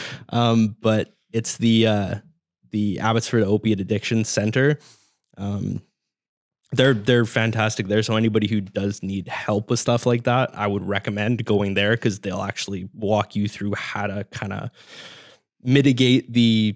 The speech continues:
Speaker 2: side effects and how to mitigate any of, you know, falling off track. And, and I,
Speaker 1: Mm-hmm.
Speaker 2: like, ever since I've gone to them, I've stayed on track. Like, I've,
Speaker 1: Mm-hmm.
Speaker 2: I haven't messed up or thought about going back. As, like, as dark and as bad as the days,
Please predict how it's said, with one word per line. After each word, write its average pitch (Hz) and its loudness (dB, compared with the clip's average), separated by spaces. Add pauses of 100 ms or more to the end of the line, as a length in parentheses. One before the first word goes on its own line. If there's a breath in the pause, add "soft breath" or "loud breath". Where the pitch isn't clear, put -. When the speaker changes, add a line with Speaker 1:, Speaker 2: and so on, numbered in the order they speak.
Speaker 2:
side 113 -2
effects 110 0
and 110 -2
how 113 -2
to 110 0
mitigate 107 0
any 101 -4
of, - -10
you 214 -12
know, 107 -18
falling 113 0
off 104 -2
track. 104 -2
And, 98 -4
and 104 -4
I, 117 2
Speaker 1:
Mm-hmm. 98 -4
Speaker 2:
like, 123 2
ever 156 4
since 135 2
I've 110 -2
gone 143 -2 (140)
to 156 -2
them, 165 2
I've 110 -4
stayed 107 -2
on 98 -6
track. 98 -10
Like, 98 -8
I've, 101 -2
Speaker 1:
Mm-hmm. 110 -2
Speaker 2:
I 98 -2
haven't 104 -6 (140)
messed 110 -6
up 107 -2
or 98 -6 (140)
thought 110 0
about 117 4
going 110 2
back. 104 -2
As, 101 -4
like, 101 -6
as 113 -4
dark 123 -2
and 117 0
as 107 -2
bad 110 -4
as - -2
the 110 -6
days, 110 0